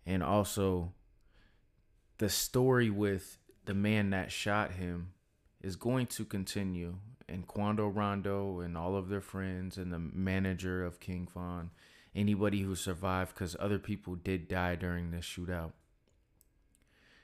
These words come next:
This will be a continuing story.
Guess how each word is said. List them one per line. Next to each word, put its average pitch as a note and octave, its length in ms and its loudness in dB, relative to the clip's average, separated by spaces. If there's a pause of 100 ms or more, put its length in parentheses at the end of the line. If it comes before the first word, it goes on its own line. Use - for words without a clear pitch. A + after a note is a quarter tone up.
(120)
This - 240 -6
will G2 200 2
be F#2+ 240 0
a F#2 60 -2
continuing F#2 720 -2
story. F2+ 560 -4